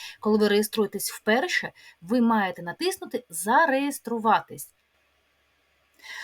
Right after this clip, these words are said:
У наступному полі вводите ім'я та прізвище дитини відповідно до свідоцтва до народження українською мовою. Будьте уважні на цьому етапі. Треба ввести саме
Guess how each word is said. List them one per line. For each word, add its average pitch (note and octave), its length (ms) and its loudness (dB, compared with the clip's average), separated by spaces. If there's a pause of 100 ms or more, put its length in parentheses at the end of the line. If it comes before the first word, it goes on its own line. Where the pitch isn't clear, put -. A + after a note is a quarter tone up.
(180)
У - 80 0
наступному A#3+ 600 2
полі G4 300 -2
вводите G#3+ 680 -4
ім'я A3 360 0
та F3+ 140 -14
прізвище E3 520 -8
дитини F#4 400 -4
відповідно A#3 500 -4
до G3 140 -8
свідоцтва F#3 500 -10
до E3 80 -14
народження A#3 520 -2
українською G3+ 760 0
мовою. D3 440 -6 (1120)
Будьте A3 440 -2
уважні B3 580 2
на F#3 120 -6
цьому A3+ 420 0
етапі. G3+ 460 -4 (280)
Треба B3+ 280 2
ввести B3+ 420 -2
саме A#3+ 360 -2